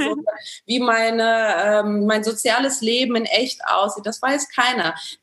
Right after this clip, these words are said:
Speaker 1: Denn der Schlüssel zum Erfolg auf Instagram ist, dass man zwar nahbar ist, aber nicht privat.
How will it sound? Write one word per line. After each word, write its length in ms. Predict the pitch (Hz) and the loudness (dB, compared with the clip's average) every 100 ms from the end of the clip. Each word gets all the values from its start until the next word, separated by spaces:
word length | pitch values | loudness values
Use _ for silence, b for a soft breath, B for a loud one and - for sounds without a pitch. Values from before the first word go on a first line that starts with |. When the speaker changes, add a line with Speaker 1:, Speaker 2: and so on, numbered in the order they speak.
| - | 2
Speaker 1:
Denn 280 | 233 320 | 4 4
der 140 | 320 254 | 2 2
Schlüssel 680 | - - 269 320 349 349 170 | 0 0 2 2 2 0 0
zum 340 | - 302 311 | 0 2 4
Erfolg 580 | - - - 240 254 277 - | 2 -2 2 2 2 -2 0
auf 340 | 226 247 262 - | 2 2 0 0
Instagram 640 | 254 277 240 226 214 214 | 0 0 0 0 2 0
ist, 640 | 214 277 302 - - - _ | 0 0 -2 -6 -14 -16 _
dass 260 | 220 226 | 2 2
man 320 | 233 196 175 156 - | 0 0 0 -4 -10
zwar 260 | - 170 160 | -2 0 2
nahbar 800 | 165 165 165 180 202 277 294 | 2 2 2 2 2 0 0
ist, 320 | 285 330 349 - | 2 0 -2 0
aber 380 | 190 202 233 285 | 2 4 2 0
nicht 380 | 254 262 269 - | 2 0 0 -6
privat. 640 | - 269 294 285 170 151 | -4 0 2 2 2 -2